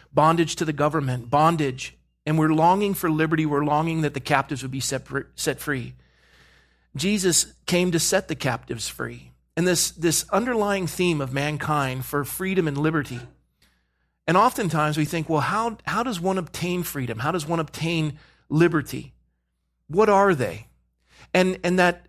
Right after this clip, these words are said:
that underlying theme of the foundation of our nation, that we hold these truths to be self-evident, that all men are created equal, endowed by their Creator with certain inalienable rights,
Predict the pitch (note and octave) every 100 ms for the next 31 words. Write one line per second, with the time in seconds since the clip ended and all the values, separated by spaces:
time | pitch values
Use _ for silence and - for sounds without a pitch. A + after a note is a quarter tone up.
0 | - E3 E3 G3+ B3 G#3+ F#3+ F#3 D#3+ F#3+
1 | F#3+ D3 C#3 D#3+ D3 D#3+ F3+ E3 C#3+ C#3
2 | D#3 F3 - C3+ C#3+ C3 E3+ F#3+ E3 D3
3 | - - G#3+ C#3 B2+ D#3 - - D3 D3+
4 | C3 F3 C#3+ D#3 E3 D3 C3+ C#3+ C#3 C#3+
5 | D#3 D#3+ C#3+ - C#3+ C#3 C#3 D3+ C3 B2
6 | D3 C#3 C3+ C3 C3 C3+ C#3+ D#3 C#3+ C#3
7 | B2 C3 B2+ - C3 C3+ C3 C3+ D#3 D3
8 | B2 A2+ A#2+ -